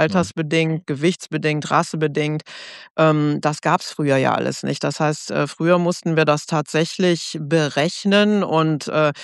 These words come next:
Speaker 2: deswegen haben sich auch so viele vor der, ähm, Frischfütterung gescheut, ja, weil die Angst hatten, dass es dann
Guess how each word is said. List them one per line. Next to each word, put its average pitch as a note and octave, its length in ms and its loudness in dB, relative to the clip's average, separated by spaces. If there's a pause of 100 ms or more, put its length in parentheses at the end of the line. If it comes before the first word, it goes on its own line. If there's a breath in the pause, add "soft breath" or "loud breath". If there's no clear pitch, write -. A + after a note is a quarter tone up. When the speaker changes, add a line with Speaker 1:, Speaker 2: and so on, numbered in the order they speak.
(200 loud breath)
Speaker 2:
deswegen D3+ 440 -2
haben E3 180 2
sich D3+ 180 -4
auch D3 100 -2
so D#3+ 140 -6
viele E3 360 0
vor D#3 240 0
der, C#3 380 2
ähm, C#3 280 -2
Frischfütterung D#3 720 -4
gescheut, D#3 680 0
ja, D3+ 220 2
weil D3+ 140 4
die D3+ 120 -4
Angst - 360 -4
hatten, E3 300 -2
dass D#3 180 -2
es D#3 140 -8
dann D#3 240 0